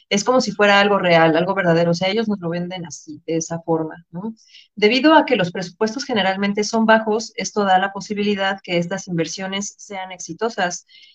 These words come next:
Eh, incluso un dato curioso, por ejemplo, es que Orson Welles también habría incorporado este tipo de técnica en su película The Other Side of the Wind, El otro lado del viento,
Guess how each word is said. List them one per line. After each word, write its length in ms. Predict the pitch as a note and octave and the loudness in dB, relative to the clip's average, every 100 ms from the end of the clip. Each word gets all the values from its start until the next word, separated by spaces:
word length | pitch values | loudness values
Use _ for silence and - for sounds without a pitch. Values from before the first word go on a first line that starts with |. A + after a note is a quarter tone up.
| _ _ - | _ _ -2
Eh, 240 | G#3 G#3+ A3+ | 2 2 2
incluso 580 | A3+ A3+ C4 C4+ C4+ C#4 | 0 0 -4 2 2 4
un 180 | B3 | 2
dato 220 | A3+ A3+ A#3+ | 2 2 0
curioso, 400 | G#3 F#3 F#3 G#3 | -2 -4 -8 -8
por 140 | F3 | -10
ejemplo, 300 | E3+ F#3 G3 | -8 -8 -8
es 100 | G3 | -6
que 160 | - F3+ | -4 -4
Orson 320 | F#3 G#3 G3+ | -4 -4 -2
Welles 420 | F#3 F#3+ A3+ - - | 0 0 -2 -8 -4
también 300 | F3 G3 G#3 | -2 0 0
habría 320 | G3 G3 G3 | 0 -4 -4
incorporado 580 | G3+ G#3 - E3+ E3+ F#3 | -2 -4 -2 0 0 -2
este 180 | F3+ E3 E3 | -8 -16 -20
tipo 200 | - - | -20 -8
de 100 | G3 | -8
técnica 640 | F#3+ G3+ G#3+ G#3+ G3+ G#3 - | -6 -6 -6 -4 -2 -2 -4
en 260 | G3 G#3+ A3+ | -6 -4 -4
su 140 | A3 | -6
película 680 | A3 F#3+ G#3 A3 G#3 G#3 G#3+ - F3 | -6 -6 -4 -2 2 2 0 -6 -10
The 160 | F#3+ - | -8 -2
Other 260 | G#3 G#3+ | 0 0
Side 320 | G#3+ G3+ G#3 - | 0 -2 -2 -4
of 160 | G3 F3+ | -8 -6
the 140 | E3+ E3+ | -6 -2
Wind, 320 | A3+ B3 A3+ - _ - - _ _ _ _ | -2 -2 -4 -8 _ -20 -20 _ _ _ _
El 160 | F#3 F3 | -4 0
otro 240 | A3 F#3+ | 0 0
lado 240 | F#3+ G3 E3 | 0 2 0
del 120 | D#3 | 0
viento, 360 | F3+ E3+ E3+ | -2 -2 -4